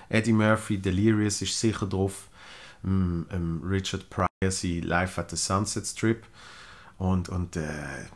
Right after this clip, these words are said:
dann ist eben schon die Frage, müsste man noch eine Chappelle drauf tun? Hm, ich bin, ich bin bei dieser Liste immer noch so ein bisschen am Hin- und Herschwanken. Ha, äh, aber mit dem, mit dem Frank Richter mal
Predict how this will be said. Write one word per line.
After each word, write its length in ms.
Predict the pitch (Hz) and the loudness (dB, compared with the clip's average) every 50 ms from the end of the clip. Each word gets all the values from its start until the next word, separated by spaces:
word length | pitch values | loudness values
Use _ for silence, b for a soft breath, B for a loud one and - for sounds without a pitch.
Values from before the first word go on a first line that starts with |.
| - - | -14 -8
dann 120 | - 85 95 | -4 -2 0
ist 100 | 92 98 | 0 0
eben 120 | 95 92 | -2 -2
schon 140 | - 117 107 | -2 -4 -4
die 40 | - | 0
Frage, 300 | - 117 123 127 120 - | 2 4 4 4 2 0
müsste 220 | 107 98 - - | -2 -2 -2 -2
man 80 | 104 101 | -2 0
noch 60 | 101 | 0
eine 120 | 98 95 95 | 0 0 0
Chappelle 440 | - 101 95 - 120 120 120 123 | -2 -4 0 2 4 4 4 4
drauf 240 | 113 117 113 110 - | 2 0 -2 -4 -2
tun? 280 | - 117 110 110 113 110 | 0 2 2 4 4 4
Hm, 580 | 110 107 110 110 107 95 98 101 110 131 127 B B B B B B | 4 2 2 2 0 0 0 2 2 2 2 B B B B B B
ich 140 | B 120 110 | B 0 6
bin, 200 | - 156 160 156 | 6 6 8 8
ich 80 | 151 143 | 6 8
bin 160 | 156 160 156 | 8 6 8
bei 80 | 160 - | 6 6
dieser 240 | - 143 135 127 | 8 8 8 8
Liste 340 | 131 127 135 135 - - - | 8 6 6 4 4 6 6
immer 160 | 123 123 123 | 8 8 8
noch 100 | 120 113 | 6 6
so 80 | 95 104 | 4 4
ein 20 | |
bisschen 240 | 101 110 98 - 107 | 0 0 2 4 4
am 80 | 98 98 | 4 6
Hin- 180 | 95 101 104 | 6 6 6
und 140 | 101 95 92 | 6 4 4
Herschwanken. 640 | 78 80 87 92 - - 71 73 76 - - 151 170 B B B B B B B B B B | 4 2 2 2 0 -4 -4 -6 -2 4 4 4 4 B B B B B B B B B B
Ha, 600 | - 147 185 226 247 - - 180 170 165 160 156 | 12 12 12 12 12 12 10 8 8 8 8 6
äh, 60 | - | 6
aber 180 | - 131 123 131 | 4 4 4 6
mit 180 | 127 123 117 | 4 4 4
dem, 300 | - 120 117 113 113 107 98 - - - - - - - - - - - - - - - | 6 6 8 8 6 4 2 -4 -16 -20 -20 -20 -20 -20 -20 -20 -20 -20 -20 -20 -6 2
mit 160 | - 110 101 | 2 4 4
dem 120 | 104 104 98 | 4 2 2
Frank 400 | - - 107 110 131 143 139 - | 6 6 6 6 6 4 4 4
Richter 460 | 123 143 160 - - 226 196 139 - - | 4 4 4 2 0 0 0 0 -2 0
mal 280 | - 113 120 120 104 82 | 4 6 8 8 8 6